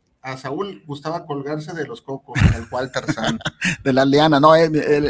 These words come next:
Speaker 1: De los cocos.
Speaker 2: el compa Pepe se cuelga de las lianas.
Speaker 1: <laughs> Batichica Delgado Silva, "Saludos a mi compadrito". Lois
Speaker 2: Saludos,
Speaker 1: Hernández,
Speaker 2: comadre.
Speaker 1: "Aquí a gusto viendo el programa con unas chelas en la mano", ¿no? Pues,
Speaker 2: Ah, no, qué
Speaker 1: hubieras
Speaker 2: envidia,
Speaker 1: mandado
Speaker 2: ¿eh?
Speaker 1: un cartoncito, Lois Hernández.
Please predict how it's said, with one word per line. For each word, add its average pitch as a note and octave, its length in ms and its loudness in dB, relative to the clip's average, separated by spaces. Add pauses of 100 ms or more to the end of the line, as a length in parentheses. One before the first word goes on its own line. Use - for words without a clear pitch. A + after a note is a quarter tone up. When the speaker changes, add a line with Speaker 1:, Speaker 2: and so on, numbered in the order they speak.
(160)
Speaker 1:
De F#3 120 -4
los E3 160 -6
cocos. - 260 -12
Speaker 2:
el D3 160 -2
compa G3+ 300 2
Pepe A3+ 260 -2
se - 140 -4
cuelga F3 260 -6
de F#3 80 -4
las D3 120 -4
lianas. B2 440 -8
Speaker 1:
<laughs> - 800 -20
Batichica D3+ 640 -16
Delgado E3 420 -10
Silva, D#3+ 420 -10
"Saludos D#3+ 400 -10
a F3 40 -16
mi D3+ 120 -12
compadrito". B2+ 840 -14 (340)
Lois D3+ 260 -6
Speaker 2:
Saludos, D3 440 0
Speaker 1:
Hernández, C3 180 -8
Speaker 2:
comadre. - 320 -16
Speaker 1:
"Aquí C3 260 -14
a F#3 80 -6
gusto G3 320 -8
viendo F#3 200 -12
el F#3 80 -14
programa E3 400 -10
con D3+ 140 -10
unas E3 200 -14
chelas E3 460 -10 (360)
en A#2+ 140 -14
la A#2+ 100 -10
mano", A#2 300 -10
¿no? A#2+ 100 -8
Pues, D3+ 140 2
Speaker 2:
Ah, A2 420 2
no, C#3+ 300 6
qué D3+ 140 4
Speaker 1:
hubieras D3+ 220 8
Speaker 2:
envidia, E3 240 10
Speaker 1:
mandado F3 160 8
Speaker 2:
¿eh? A3 60 6
Speaker 1:
un A3 60 6
cartoncito, G3 560 -4
Lois G3+ 200 -8
Hernández. F#3+ 640 -14